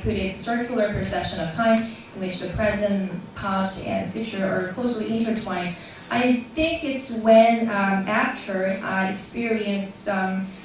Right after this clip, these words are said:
um, cases of people who died early, the kind of death was extremely difficult to comprehend for me, and sometimes I had to accidentally witness the kind of sad moments,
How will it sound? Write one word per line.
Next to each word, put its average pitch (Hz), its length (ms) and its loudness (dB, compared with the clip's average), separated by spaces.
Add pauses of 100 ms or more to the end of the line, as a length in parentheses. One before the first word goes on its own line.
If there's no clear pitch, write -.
(200)
um, 190 420 0
cases 202 760 -4
of 190 320 -4
people 202 560 -2
who 202 320 -2
died 208 420 0
early, 175 480 -2 (460)
the 254 160 2
kind 294 280 2
of 247 80 -4
death 220 280 4
was 196 180 -4
extremely 220 480 -4
difficult 220 440 -4
to 214 160 -4
comprehend 196 680 -2
for 175 140 -4
me, 214 420 0
and 185 220 -6
sometimes 214 400 -4
I 208 80 -2
had 220 300 -2
to 190 300 -4 (320)
accidentally 226 760 0
witness 220 720 -6
the - 80 -12
kind 196 300 -2
of 180 40 -2
sad 196 440 0
moments, 196 500 0